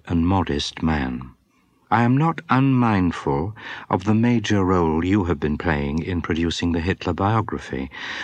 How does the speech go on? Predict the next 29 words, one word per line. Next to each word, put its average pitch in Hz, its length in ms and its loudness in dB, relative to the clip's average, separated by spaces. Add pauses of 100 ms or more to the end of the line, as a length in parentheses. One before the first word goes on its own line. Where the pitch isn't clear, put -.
(140)
I 101 120 4
know 117 440 2 (160)
Herr 95 300 0
Hitler 82 500 0 (240)
needs 87 520 0
only 92 240 2
the 87 160 0
ending 104 580 2
to 101 100 -4
be 110 100 2
written 90 360 2
to - 100 -6
complete 104 380 0 (100)
the - 80 -6
project. 139 580 -2 (580)
It 107 140 2
is 101 160 2
my 104 160 4
strong 143 460 2
hope 123 400 2
that 90 160 0
in 92 240 2
due 135 220 2
time 80 580 0 (420)
you 92 160 0
will 95 160 4
bring 127 380 2
the 127 100 2
Hitler 110 540 0